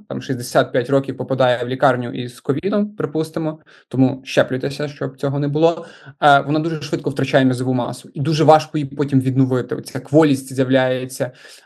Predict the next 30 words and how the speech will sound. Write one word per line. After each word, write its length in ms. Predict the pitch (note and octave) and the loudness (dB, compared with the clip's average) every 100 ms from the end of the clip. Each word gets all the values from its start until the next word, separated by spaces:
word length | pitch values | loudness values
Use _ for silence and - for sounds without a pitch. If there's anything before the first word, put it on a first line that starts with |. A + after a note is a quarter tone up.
| - | 0
Ем, 520 | C#3+ C#3+ C#3 C#3 C#3+ - - _ _ | 2 4 2 -4 -10 -16 -20 _ _
і 300 | D#3+ E3+ F3 D#3+ - | -4 4 4 4 -4
щоб 280 | - - C#3+ | -10 -4 0
цьому 220 | G3+ F#3+ | 2 2
протидіяти, 640 | - C3+ C#3+ G#3 G#3 - F3+ | 0 -2 0 0 0 2 2
треба 240 | D3+ C#3+ | 4 2
їсти 220 | D3 - | -2 -4
достатньо 400 | C3+ - C#3+ C#3+ | -6 0 0 2
білка 340 | C3 C#3 E3+ - | 2 2 2 0
і 60 | D#3 | 0
мати 240 | C#3 C#3+ | 0 -2
фізичну 420 | C#3+ B2+ - D3+ | -4 -4 -2 -6
активність. 520 | - C3+ - C3 - _ - | -4 -4 -4 -8 -16 _ 6
Просто 600 | F3+ F3+ F3 D#3 D#3 - _ - | 6 6 2 2 0 -8 _ -12
їсти 440 | D#3+ C#3+ D#3 - C#3+ | -4 -2 0 2 2
білок 520 | B2+ D3 D#3 E3 - | 2 4 2 2 -2
не, 160 | D3+ | -2
ще 180 | D3+ D#3 | 0 2
недостатньо, 480 | C#3+ C3 C#3+ B2 C3 | 2 0 0 0 -2
треба 120 | C3+ | -6
ще 100 | C3 | -2
мати 180 | C#3 C#3 | -2 -2
фізичну 420 | C3+ C3+ C3 C#3 | -2 -2 -2 -4
активність. 560 | B2 - C3 - - - _ - - | -6 -6 -10 -10 -14 -20 _ -20 0
А 100 | D3+ | 2
вже 140 | C#3 D3 | 4 2
звідки 280 | E3 - C3+ | 0 0 2
взяти 300 | E3 G#3+ G#3+ | 2 2 0
цей 180 | - | -4
білок, 440 | C#3+ C#3 B2+ B2 | -2 2 2 0